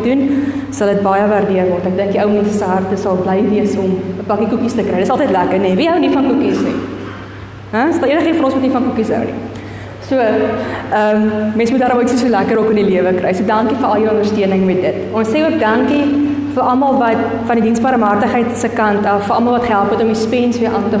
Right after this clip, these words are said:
vul. Ons het wonderlike voorraad ingekry en kan weer vir mense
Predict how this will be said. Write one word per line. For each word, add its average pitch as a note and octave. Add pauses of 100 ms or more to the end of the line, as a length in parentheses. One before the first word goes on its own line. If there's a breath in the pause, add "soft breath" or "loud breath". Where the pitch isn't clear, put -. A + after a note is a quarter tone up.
(100)
vul. G3 (420 loud breath)
Ons G#3+
het A3
wonderlike A#3
voorraad A3+
ingekry G#3+
en G3+
kan G#3
weer G#3
vir G#3+
mense F#3+